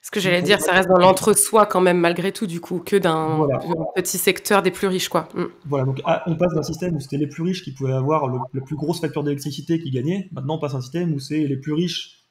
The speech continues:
Speaker 2: qui ont le plus de capital actuellement qui continuent de gagner, finalement. Donc, ça change pas grand-chose. Euh,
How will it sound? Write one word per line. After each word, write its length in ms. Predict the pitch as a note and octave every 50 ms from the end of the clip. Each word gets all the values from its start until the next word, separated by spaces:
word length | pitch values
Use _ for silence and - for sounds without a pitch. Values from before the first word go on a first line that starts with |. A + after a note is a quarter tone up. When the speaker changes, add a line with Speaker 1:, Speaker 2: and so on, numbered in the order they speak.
| _ _
Speaker 2:
qui 220 | _ - C#3 C#3+
ont 300 | C#3+ C#3 C3+ C3+ C3+ C3+
le 120 | C3 C3
plus 140 | C3 D#3 F#3
de 100 | E3 D#3
capital 460 | D3+ D#3+ C#3+ - C#3 - D#3+ D3+ C#3 -
actuellement 600 | D#3 C3 - - C#3 C3 C3+ D#3 F3 F#3+ F3+ - _ _ _ _
qui 220 | - C#3+ C#3 C3+
continuent 340 | C3 E3 E3 D#3+ E3 D#3+ E3
de 60 | D#3
gagner, 340 | D3+ C#3+ C#3 C3 A#2 - - -
finalement. 320 | C#3 B2+ B2 B2 A#2+ B2
Donc, 160 | B2+ B2+ B2+
ça 100 | - D3
change 200 | C3 - D#3+ D#3+
pas 100 | - F3
grand-chose. 420 | D#3 C#3 C#3 C3+ - F3 F#3 D#3+ B2 - _ _ _ _ _ _
Euh, 40 | A#2+